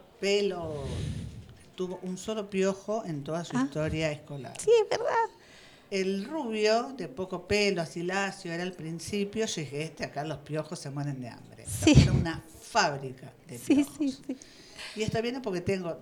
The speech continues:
Speaker 1: dos primas, ya grandes también, una rubia y una morocha.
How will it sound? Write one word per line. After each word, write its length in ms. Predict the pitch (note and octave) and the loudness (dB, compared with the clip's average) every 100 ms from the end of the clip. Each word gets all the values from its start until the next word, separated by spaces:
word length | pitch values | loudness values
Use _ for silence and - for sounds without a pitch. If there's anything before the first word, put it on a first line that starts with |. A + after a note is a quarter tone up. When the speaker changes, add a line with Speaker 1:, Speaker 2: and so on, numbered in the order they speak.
| - | -4
Speaker 1:
dos 140 | F#3+ | -4
primas, 1000 | - A3 G#3+ G3 G3+ B3+ - - - - - | -2 -2 0 0 2 0 -4 -10 -14 -18 -16
ya 180 | - C3+ | -14 -8
grandes 440 | C#3 E3 D#3 F#3 | -2 -2 -2 -4
también, 340 | A3+ F3+ D3+ C#3+ | -6 -8 -8 -8
una 200 | C#3+ C#3+ | -6 -6
rubia 380 | E3+ F3+ E3+ C#3+ | -6 -6 -6 -4
y 80 | D3 | -4
una 160 | E3 | -4
morocha. 800 | D#3 D#3 F#3 F3 - E3+ F#3 A#3+ | -4 -4 -2 -2 -4 -2 -2 -4